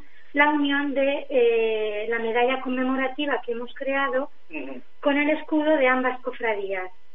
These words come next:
Speaker 1: para no ser independiente.
Speaker 2: Sí.
Speaker 1: Eh, nuestros actos, eh, están programados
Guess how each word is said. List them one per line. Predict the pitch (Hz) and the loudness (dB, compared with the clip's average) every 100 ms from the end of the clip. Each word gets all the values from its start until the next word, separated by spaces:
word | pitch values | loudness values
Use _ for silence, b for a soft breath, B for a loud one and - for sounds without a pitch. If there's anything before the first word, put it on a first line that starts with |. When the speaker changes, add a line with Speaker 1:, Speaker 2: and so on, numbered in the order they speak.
| - - | -12 -4
Speaker 1:
para | - 247 240 | 2 4 4
no | 233 240 240 - | 2 -2 -2 0
ser | 262 262 | 0 2
independiente. | 247 226 226 208 208 196 - 185 175 - - - - - - - | 0 0 -2 -4 -4 -4 -6 -8 -8 -10 -10 -10 -10 -10 -10 -10
Speaker 2:
Sí. | - - - - - - - - - - - - - - - - - - | -10 -10 -10 -10 -10 -10 -10 -10 -10 -10 -10 -10 -10 -10 -10 -10 -6 2
Speaker 1:
Eh, | 262 247 247 240 254 | 4 4 2 0 -2
nuestros | 277 262 254 262 254 | -6 -6 -4 -4 -2
actos, | 302 302 - 294 320 - - | -2 0 4 4 4 -2 -4
eh, | 285 240 226 226 220 220 220 214 214 214 - - - | 2 4 4 2 -2 -2 -2 -2 -2 -6 -10 -10 -10
están | - 269 262 | -2 0 0
programados | 262 254 262 262 294 277 277 311 | 2 4 4 4 4 4 2 0